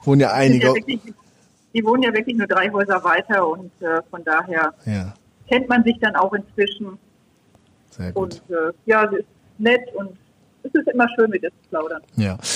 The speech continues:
Speaker 1: wir wissen von euch ja, dass ihr, dass ihr unserem B V B in diesen Wochen und Monaten auch ohne Stadionbesuche weiterhin, äh, intensiv treu bleibt und natürlich auch die Mannschaft weiterhin intensiv verfolgt.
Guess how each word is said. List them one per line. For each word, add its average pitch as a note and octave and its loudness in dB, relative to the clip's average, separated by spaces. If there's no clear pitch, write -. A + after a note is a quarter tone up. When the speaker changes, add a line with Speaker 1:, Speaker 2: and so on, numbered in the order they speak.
Speaker 1:
wir C#3 2
wissen F3+ 4
von D3+ 4
euch C#3 2
ja, C3+ 4
dass C3 2
ihr, B2+ 2
dass A#2+ -2
ihr A#2+ 0
unserem A#2+ 2
B A#2 -2
V A#2 -4
B A#2+ -4
in A#2+ -2
diesen A2+ -2
Wochen C#3+ 2
und B2+ 4
Monaten C3+ 2
auch B2 0
ohne D#3 2
Stadionbesuche B2 -2
weiterhin, C#3+ 2
äh, G#2+ -10
intensiv D#3+ 4
treu F3+ 4
bleibt E3 4
und D3+ 0
natürlich D3+ 0
auch D3 2
die D#3 -2
Mannschaft D3 0
weiterhin D3 0
intensiv C#3 -2
verfolgt. - 0